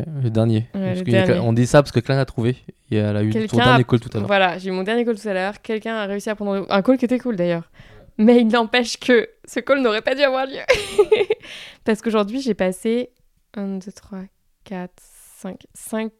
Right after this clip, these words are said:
Speaker 2: heures trente en call. C'est beaucoup pour moi.
Speaker 1: Ah, c'est beaucoup.
Speaker 2: Pour moi, c'est, mais non, six avec,
Speaker 1: Ouais,
Speaker 2: euh,
Speaker 1: c'est beaucoup, c'est beaucoup. Non, mais c'est beaucoup.
Speaker 2: C'est beaucoup trop pour moi. Moi,
Speaker 1: Pas se
Speaker 2: franchement,
Speaker 1: mentir.
Speaker 2: euh, ça m'a achevé, hein. C'était une journée horrible. Je suis contente qu'on termine comme ça.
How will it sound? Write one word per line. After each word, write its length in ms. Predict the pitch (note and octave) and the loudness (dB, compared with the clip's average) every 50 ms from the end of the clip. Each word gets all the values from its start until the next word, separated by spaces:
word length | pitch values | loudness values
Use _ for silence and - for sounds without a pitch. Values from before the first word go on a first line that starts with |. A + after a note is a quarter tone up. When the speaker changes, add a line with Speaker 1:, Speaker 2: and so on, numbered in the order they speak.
| _ - A3 | _ -10 -10
Speaker 2:
heures 160 | G3+ G3 - | -10 -10 -10
trente 280 | - - A#3 A3 - | -12 -12 -10 -10 -8
en 80 | G3 F3+ | -8 -10
call. 220 | F3+ - F#3 E3 F3 _ | -8 -8 -10 -10 -10 _
C'est 160 | - - F#3+ | -14 -12 -12
beaucoup 260 | E3 F3 E3+ - F3+ | -10 -10 -12 -12 -14
pour 140 | E3+ - F3 | -14 -14 -16
moi. 180 | D#3+ D#3 E3+ - _ _ _ _ _ - | -16 -16 -16 -20 _ _ _ _ _ -6
Speaker 1:
Ah, 100 | - E3 | -4 0
c'est 120 | - C#3+ | 4 6
beaucoup. 240 | A#2+ A2+ - A#2 A2 - - - - - - - - - - - - | 6 6 6 2 -2 -2 -4 -10 -12 -14 -16 -20 -20 -20 -20 -18 -12
Speaker 2:
Pour 120 | - G3 | -8 -4
moi, 140 | F#3+ G3+ G#3+ | -4 -4 -4
c'est, 200 | G3+ G3+ F#3+ - _ - | -4 -6 -8 -8 _ -4
mais 160 | F3+ F#3 G#3+ | -2 0 0
non, 140 | B3 A3+ G#3+ | 0 0 -2
six 460 | - - - A#3+ G#3+ - - - - | -4 -4 -6 -6 -6 -6 -10 -12 -12
avec, 240 | - - F3+ - - - | -10 -10 -10 -10 -4 -2
Speaker 1:
Ouais, 60 | - | -2
Speaker 2:
euh, 20 | E3+ | -2
Speaker 1:
c'est 120 | F3 F3 | 0 -2
beaucoup, 220 | A2 A2 - - D3 | -6 -6 -4 -4 -4
c'est 140 | - - G#2 | -4 -4 -6
beaucoup. 260 | G#2+ A2+ - - B2+ | -8 -8 -8 -8 -6
Non, 80 | C3 | -6
mais 60 | B2+ A#2+ | -6 -6
c'est 100 | - A#2 | -8 -8
beaucoup. 280 | A2+ A#2 - - A#2 B2 | -8 -6 -4 -6 -6 -4
Speaker 2:
C'est 120 | - B3+ B3+ | -4 -4 -2
beaucoup 220 | G#3+ A#3+ G#3 A3 | -2 -2 -4 -4
trop 160 | G#3+ G#3+ A3 | -6 -4 -4
pour 140 | F#3+ F#3+ F#3+ | -2 -2 -2
moi. 220 | F#3 E3 D#3 E3+ - - | 0 -2 -2 -4 -6 -2
Moi, 180 | G3+ G#3 A3 | 0 2 2
Speaker 1:
Pas 80 | A3+ A3+ | 2 2
se 40 | A3+ | 0
Speaker 2:
franchement, 360 | G#3+ G#3+ G#3+ - A#3+ B3 C4 | 0 -2 0 2 2 4 6
Speaker 1:
mentir. 120 | B3+ A#3+ G#3+ | 6 6 6
Speaker 2:
euh, 120 | G3 G3 | 6 4
ça 140 | F#3 G3+ F#3+ | 2 0 0
m'a 100 | F#3 F#3 | 0 0
achevé, 440 | - - G#3 G#3+ G3+ - - F#3+ E3 | 0 0 0 -2 -2 -4 -4 -4 -4
hein. 120 | E3+ F3+ G3 | -4 -6 -8
C'était 240 | - - - - F#3+ | -12 -14 -10 -6 -4
une 120 | F3 F3 | -4 -2
journée 220 | F3 F3+ F3 F3 - - | -2 -2 -4 -4 -4 -4
horrible. 420 | - G#3+ A3 G3+ F3+ E3 E3 F3+ - _ _ | -4 -4 -2 -2 -4 -4 -6 -10 -18 _ _
Je 60 | - | -16
suis 60 | - | -12
contente 260 | - F#3+ - G#3+ - | -8 -6 -6 -6 -4
qu'on 100 | - A3 | -4 -4
termine 280 | G3+ F#3+ F3+ F3+ F#3 F#3 | -2 -2 -2 -2 -2 -2
comme 160 | F#3 F3+ E3+ | -2 -4 -4
ça. 180 | F3 F3+ D#3+ | -6 -8 -10